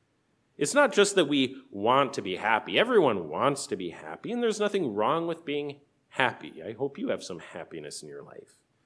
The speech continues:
But the heresy is when we think that the goal of life is to be happy, or when we expect that the purpose of God is to give us happiness. But both of those ideas are wrong. It's not just that they are wrong,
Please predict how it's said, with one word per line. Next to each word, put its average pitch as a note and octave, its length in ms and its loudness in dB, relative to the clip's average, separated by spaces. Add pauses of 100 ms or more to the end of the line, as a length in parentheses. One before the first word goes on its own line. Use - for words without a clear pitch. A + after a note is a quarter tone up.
(400)
But F3+ 120 2
the F#3 100 2
heresy G#3+ 480 2
is D#3 100 4
when E3 160 2
we D#3+ 120 2
think F3 320 0
that E3+ 160 0
the D#3+ 100 2
goal C#3+ 640 8
of A#2 200 -2
life A#2 420 2
is A2+ 160 -6
to A#2 100 -8
be A2 140 -4
happy, A#2+ 480 0 (260)
or D3 140 4
when E3+ 180 6
we E3+ 100 6
expect D#3+ 460 0
that D#3 160 -2
the C3+ 80 2
purpose G#3+ 720 0
of C3+ 240 -6
God C#3+ 400 6
is C3+ 220 -2
to C3+ 100 -2
give C3+ 340 -2
us C#3+ 220 2 (160)
happiness. G2 840 -10 (440)
But C#3+ 160 0
both B3 220 0
of B3 100 -8
those F#3+ 240 2
ideas C3 460 0
are A2 240 -2
wrong. F#2+ 680 -2 (640)
It's - 160 -2
not C4 140 6
just - 220 -4
that G3 160 2
they F3 160 4
are B2 240 0
wrong, A2 640 0